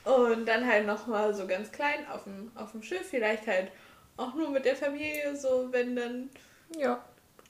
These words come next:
Speaker 1: dort
Speaker 2: Und
Speaker 1: noch mit
Speaker 2: ich
Speaker 1: dabei
Speaker 2: mein,
Speaker 1: ist.
Speaker 2: ich mein, wir kennen ja, ne? Wir kennen ja Kreuzfahrt ins Glück, wir kennen ja Traumschiff.
Speaker 1: Eben.
Speaker 2: Da gibt's immer noch Drama zwischendurch.
Speaker 1: Ja.
Speaker 2: Hat zehn Minuten Love Story, dann erstmal siebzehn Minuten Drama und dann nochmal zehn Minuten Love Story.
Speaker 1: Okay, wir nehmen das mit ein bisschen mehr Love Story, ein bisschen weniger <laughs> Drama.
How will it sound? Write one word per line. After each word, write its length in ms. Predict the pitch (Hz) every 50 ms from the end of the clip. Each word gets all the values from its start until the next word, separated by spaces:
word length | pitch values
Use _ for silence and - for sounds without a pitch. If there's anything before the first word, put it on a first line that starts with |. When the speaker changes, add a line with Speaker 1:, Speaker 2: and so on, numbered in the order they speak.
| _ -
Speaker 1:
dort 260 | 330 302 294 294 277
Speaker 2:
Und 160 | 285 269 269 269
Speaker 1:
noch 100 | - -
mit 180 | 311 294 - 226
Speaker 2:
ich 120 | 233 -
Speaker 1:
dabei 120 | 269 254 240
Speaker 2:
mein, 200 | 254 254 247 240
Speaker 1:
ist. 140 | - -
Speaker 2:
ich 120 | 254 240 233
mein, 180 | 233 220 208
wir 100 | 190 190
kennen 240 | - - 220 202 190
ja, 120 | 170 170 170
ne? 160 | 202 277 330 254
Wir 80 | 185 196
kennen 200 | - 214 208 196
ja 100 | 180 180
Kreuzfahrt 320 | - - 208 202 - -
ins 140 | 180 - -
Glück, 200 | 220 247 254 -
wir 80 | 185 180
kennen 180 | - 226 208
ja 60 | 180 170
Traumschiff. 560 | - - 185 202 233 226 - 240 185 208 - - - - - -
Speaker 1:
Eben. 380 | - 247 254 247 220 220 214 208
Speaker 2:
Da 60 | - 330
gibt's 140 | 330 - -
immer 100 | 226 214
noch 120 | 190 190
Drama 420 | - - - 180 175 165 160 156 -
zwischendurch. 720 | - - - - 196 185 - - - - 202 - - - - - 175 175 - - - 202
Speaker 1:
Ja. 100 | 226 247 254 254 220 220
Speaker 2:
Hat 100 | 220 214
zehn 160 | 294 302 294
Minuten 480 | 311 294 277 277 285 277 277 262 254 247
Love 180 | 254 302 302
Story, 520 | - - - 311 302 311 311 320 320 311 254
dann 180 | - 240 247 -
erstmal 300 | - 240 240 - 247 233
siebzehn 280 | 220 254 254 - 269 247
Minuten 160 | 220 220 208
Drama 380 | 208 214 220 247 277 302 311 -
und 140 | 214 220
dann 100 | 220 220
nochmal 240 | 220 214 226 220 220 -
zehn 120 | 247 233
Minuten 160 | 208 208 190
Love 140 | 196 202 -
Story. 320 | - - 170 170 165 160 - - - - - - - - - - 208 - -
Speaker 1:
Okay, 260 | - - 285 320 320
wir 80 | 302 269
nehmen 200 | 277 285 285 285
das 140 | 294 - -
mit 100 | 226 214
ein 20 | -
bisschen 260 | 262 254 269 240 226
mehr 160 | 208 208 220
Love 200 | 226 247 294 294
Story, 280 | - - 311 294 294 285
ein 60 | 254
bisschen 300 | - 381 - 269 247 247
weniger 180 | 233 311 453 494
<laughs> 360 | - - - 415 392 - -
Drama. 840 | 440 453 480 - - 508 508 494 480 480 466 - - - - 381 -